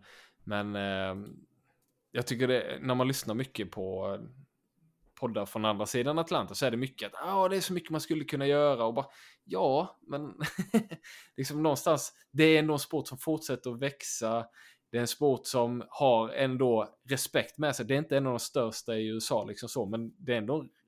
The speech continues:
respekterad sport, får man intrycket av, liksom. Eh, det är inte någon liten amatörliga som har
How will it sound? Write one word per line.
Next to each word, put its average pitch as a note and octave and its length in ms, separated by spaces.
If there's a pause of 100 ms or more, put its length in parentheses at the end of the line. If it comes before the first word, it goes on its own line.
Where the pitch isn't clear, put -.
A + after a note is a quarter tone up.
(420)
respekterad A#2 760
sport, C3+ 300
får A#2+ 120
man A#2 140
intrycket C#3 540
av, F#2 200
liksom. - 320 (500)
Eh, A2 420
det C3 140
är C3 60
inte C#3 260
någon A2+ 360
liten A2+ 400
amatörliga G2+ 1300
som A2 280
har G#2+ 280